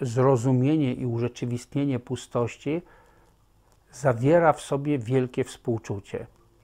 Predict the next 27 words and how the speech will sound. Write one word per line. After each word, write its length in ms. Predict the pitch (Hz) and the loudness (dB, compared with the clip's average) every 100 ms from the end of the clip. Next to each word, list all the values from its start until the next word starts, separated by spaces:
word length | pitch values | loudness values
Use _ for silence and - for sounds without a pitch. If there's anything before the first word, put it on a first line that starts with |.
| - - - | -20 -20 -2
Ja 80 | 139 | 2
to 100 | 175 | 4
już 100 | 147 | 4
powtarzałem 640 | - 151 156 135 151 147 | 4 4 4 4 4 2
przy 160 | - 135 | 2 0
okazji 520 | 131 143 123 131 151 | 2 2 0 -2 0
innych 340 | 151 143 120 | 0 0 -2
wykładów, 560 | 110 127 - 131 131 123 | -2 -2 2 2 2 0
ale 200 | 135 131 | 0 0
powtórzę 520 | - - - 131 131 | -2 -4 -2 0 0
jeszcze 360 | 135 120 - 135 | 0 -2 -2 2
raz, 160 | 135 | 2
bo 140 | 123 131 | 2 -2
te 140 | 151 | -2
słowa 380 | - 160 143 147 | -2 -2 2 4
jak 220 | 156 - 175 | 2 2 2
echo 440 | 180 - 127 131 - - - _ | 2 2 2 2 -4 -20 -20 _
ciągle 380 | - 160 139 143 | -2 0 2 2
mam 240 | 135 131 117 | 4 2 2
w 60 | |
umyśle, 560 | 131 135 135 - 135 131 - - _ | 2 2 0 0 0 0 -4 -20 _
jak 180 | 127 117 | -6 -2
ten, 280 | - 131 123 | 0 0 0
kiedy 300 | - 117 123 | 0 0 0
Tenga 320 | 131 123 123 | -2 0 0
Rinpoche 460 | 123 120 123 - 123 | 0 0 -2 0 0
mówił, 580 | 123 120 127 127 123 | 0 0 2 2 0